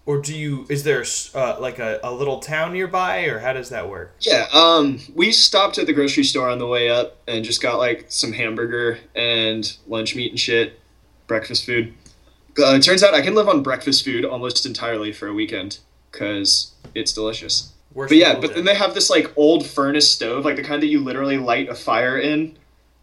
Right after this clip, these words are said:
Speaker 2: and then, like, you know, it's got, like, that, that weird, it's huge and, like, takes up an entire side of the kitchen, and there's, like, a chimney that goes outside because you literally light a fire in it.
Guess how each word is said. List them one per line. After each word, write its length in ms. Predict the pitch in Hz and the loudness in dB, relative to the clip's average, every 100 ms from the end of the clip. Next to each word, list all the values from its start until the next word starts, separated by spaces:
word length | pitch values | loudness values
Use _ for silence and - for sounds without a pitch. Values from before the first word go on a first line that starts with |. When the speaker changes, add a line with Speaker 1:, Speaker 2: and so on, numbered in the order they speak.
| - | -8
Speaker 2:
and 160 | 127 | -4
then, 140 | 123 123 | -4 0
like, 400 | 120 113 - - _ _ _ _ _ - | 0 0 -4 -16 _ _ _ _ _ -8
you 140 | 135 | -4
know, 140 | 127 | -2
it's 100 | 120 - | -2 0
got, 140 | 127 | 0
like, 200 | 131 131 | 0 -2
that, 320 | 135 117 - | -2 -2 -2
that 240 | 135 123 123 | 0 0 0
weird, 320 | 127 123 117 | -4 -2 -4
it's 180 | 110 - | -4 -4
huge 580 | - 143 143 139 135 151 | -2 2 4 4 2 -2
and, 100 | 120 | -2
like, 160 | 120 | -2
takes 260 | - 135 123 | 0 0 0
up 100 | 127 | 0
an 60 | 131 | -4
entire 520 | 117 131 123 120 - _ - | -2 0 0 -2 -12 _ -8
side 380 | - 120 120 120 | -2 0 0 -2
of 40 | |
the 60 | 120 | -6
kitchen, 480 | 127 117 127 123 | -6 -4 -4 -4
and 460 | 131 127 113 113 113 | -6 -6 -6 -8 -10
there's, 200 | 120 113 | -6 -4
like, 140 | 120 110 | -4 -6
a 120 | 127 | -6
chimney 360 | - 120 123 120 | -4 -2 -2 -4
that 100 | 117 | -2
goes 200 | 117 120 | -2 0
outside 460 | 120 - 117 117 | 0 0 0 -2
because 320 | 117 120 107 | -4 -4 -4
you 120 | 120 117 | -4 -4
literally 320 | 120 123 117 | -2 -2 -2
light 320 | 110 110 117 | 0 0 0
a 60 | 113 | -4
fire 340 | - 110 117 117 | -2 0 0 -2
in 60 | |
it. 220 | 123 - | -4 -8